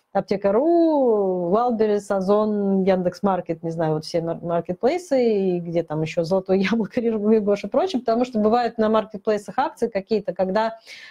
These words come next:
а, будет дешевле, чем с десятипроцентной скидкой от розницы. А для профессионалов, конечно же, дополнительная десятипроцентная скидка к их спецпрайсу — это такая хорошая помощь, э, эпизодическая, когда нужно чем-нибудь закупиться, можно прийти на вебинар и воспользоваться скидкой.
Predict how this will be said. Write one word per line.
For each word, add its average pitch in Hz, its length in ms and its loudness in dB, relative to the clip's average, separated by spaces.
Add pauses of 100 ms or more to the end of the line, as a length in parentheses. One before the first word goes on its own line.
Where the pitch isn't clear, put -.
(140)
а, 190 380 0
будет 208 180 2
дешевле, 220 480 0
чем 220 320 -2
с 180 40 -6
десятипроцентной 196 640 -2
скидкой 214 360 -2
от 214 100 -4
розницы. 175 560 -2
А 208 160 0
для 208 440 0
профессионалов, 254 680 -2
конечно 254 420 0
же, 226 100 0
дополнительная 208 520 -2
десятипроцентная 196 720 -2
скидка 196 400 -4
к 180 140 -6
их 202 100 -6
спецпрайсу — 262 760 -2 (280)
это 247 460 0
такая 214 580 -2 (260)
хорошая 185 420 -4
помощь, 320 420 -2 (400)
э, 202 160 4
эпизодическая, 202 680 -2
когда 196 240 2
нужно 214 280 0
чем-нибудь 202 280 -2
закупиться, 190 480 -2
можно 202 220 -2
прийти 175 320 -14
на 175 80 -6
вебинар 165 520 -2
и 190 120 0
воспользоваться 233 560 -2
скидкой. - 440 -10